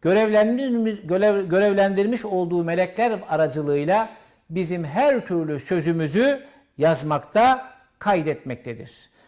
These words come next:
Yarın bütün bunlar karşımıza çıkacak, ilahi huzurda önümüzde serilecektir.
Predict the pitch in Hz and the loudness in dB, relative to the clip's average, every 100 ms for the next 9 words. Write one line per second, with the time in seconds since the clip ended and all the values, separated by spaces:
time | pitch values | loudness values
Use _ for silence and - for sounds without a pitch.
0 | _ 320 339 285 240 214 277 262 220 220 | _ 2 4 6 4 0 0 0 2 4
1 | 277 262 - - _ _ _ _ _ _ | 4 2 -4 -20 _ _ _ _ _ _
2 | _ 196 202 - 190 170 240 269 - - | _ 0 2 0 -2 2 2 2 -2 -18
3 | _ _ - 151 160 147 220 233 - 147 | _ _ -14 -2 0 2 2 0 -6 -4
4 | 175 185 180 156 160 160 160 190 262 - | 0 2 0 -2 -2 -2 2 4 4 2
5 | - - _ _ - 214 196 175 160 247 | -8 -20 _ _ 2 2 2 0 2 2
6 | 254 - _ _ - 160 147 139 120 120 | 0 -6 _ _ -2 0 2 0 -2 -4
7 | - - | -8 -16